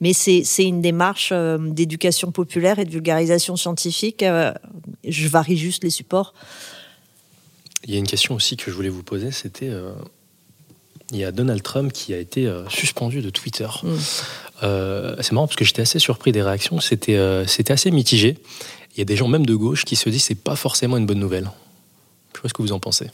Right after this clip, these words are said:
Speaker 1: Euh, moi, je pense que j'ai moins entendu de gens gueuler sur le fait, euh, qu'aux États-Unis, les gens n'ont pas la sécurité sociale que sur le fait que <laughs> Trump ait été privé, euh, du, de, de Twitter.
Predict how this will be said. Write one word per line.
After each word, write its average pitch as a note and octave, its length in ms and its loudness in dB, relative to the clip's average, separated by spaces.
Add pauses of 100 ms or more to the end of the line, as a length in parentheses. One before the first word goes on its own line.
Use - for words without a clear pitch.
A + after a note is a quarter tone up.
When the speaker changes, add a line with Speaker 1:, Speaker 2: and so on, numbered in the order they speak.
(500)
Speaker 1:
Euh, G3+ 220 6
moi, A3 220 4
je A3+ 100 4
pense A3+ 400 2
que G3 380 4
j'ai G3+ 180 6
moins G#3+ 280 4
entendu A3 420 2
de G3+ 160 4
gens G#3+ 220 2
gueuler G#3+ 320 4
sur G#3 200 2
le F3+ 80 4
fait, F#3+ 380 2
euh, F#3+ 120 4
qu'aux F#3 320 4
États-Unis, F#3 600 4
les F#3+ 140 6
gens F3+ 120 2
n'ont F3+ 160 0
pas F3+ 100 2
la F3 120 4
sécurité F3+ 480 2
sociale F#3 520 2
que F#3+ 140 -4
sur E3 180 0
le E3 80 2
fait F3 300 -2
que E3 360 -2 (200)
<laughs> - 220 -6
Trump F3+ 320 0
ait E3 140 -6
été D3 180 -2
privé, D3+ 500 0
euh, - 220 -2
du, E3 180 -4 (160)
de, D3 380 -4
de D3 140 -6
Twitter. D3 340 -4